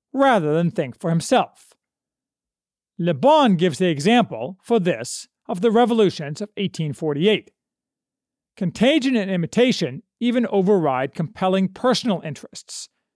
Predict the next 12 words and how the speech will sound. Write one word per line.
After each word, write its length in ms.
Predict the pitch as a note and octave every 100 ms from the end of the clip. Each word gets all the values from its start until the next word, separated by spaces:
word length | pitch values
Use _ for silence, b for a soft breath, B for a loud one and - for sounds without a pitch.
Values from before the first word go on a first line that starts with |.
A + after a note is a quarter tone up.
| _ _ _ _
which 140 | C4
is 100 | C4
why 280 | G#3 A3 B3+
the 120 | A#3+ A3+
upper 220 | G#3+ A3
classes 600 | - D#3 C#3 E3+ E3+ - _ _ _ _
have 160 | A#3
often 340 | B3 C4+ C4+ C4+
adopted 500 | A3+ F3 E3 F#3 D#3+
lower 420 | D#3 E3+ G#3 A3
class 360 | - E3+ D#3 B2+
doctrines 840 | D3 A#3 A3+ D#3+ B2+ C#3+ -